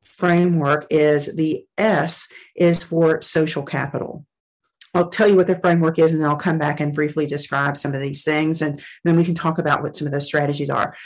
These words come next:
So the S is, uh, for social capital. The C is for courage. A is for our authenticity. The L is for leaning in with passion.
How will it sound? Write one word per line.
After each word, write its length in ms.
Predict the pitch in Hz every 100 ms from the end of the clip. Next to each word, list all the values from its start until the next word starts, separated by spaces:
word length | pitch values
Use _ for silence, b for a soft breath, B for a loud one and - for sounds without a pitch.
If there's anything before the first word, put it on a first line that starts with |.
| B -
So 440 | 190 165 - -
the 160 | 180 -
S 300 | 190 202 -
is, 440 | 170 156 151 - 143
uh, 140 | 147
for 180 | 143 160
social 320 | 165 156 190
capital. 580 | 185 147 143 131 151 B B B -
The 80 | 190
C 360 | - 220 220
is 200 | 202 202
for 340 | - 190 190 190
courage. 760 | - 190 180 - - - - _ b b -
A 240 | 175 196
is 160 | 185 165
for 280 | - 160 160
our 200 | 151 -
authenticity. 1120 | 143 165 160 160 - 170 170 208 233 285 277 _ B B B _
The 340 | 170 165 165 165
L 360 | 175 180 202
is 220 | 165 165
for 460 | - - 160 156 147
leaning 500 | 160 175 185 196 202
in 300 | 170 170 175
with 160 | 156 -
passion. 720 | - 151 165 - 196 226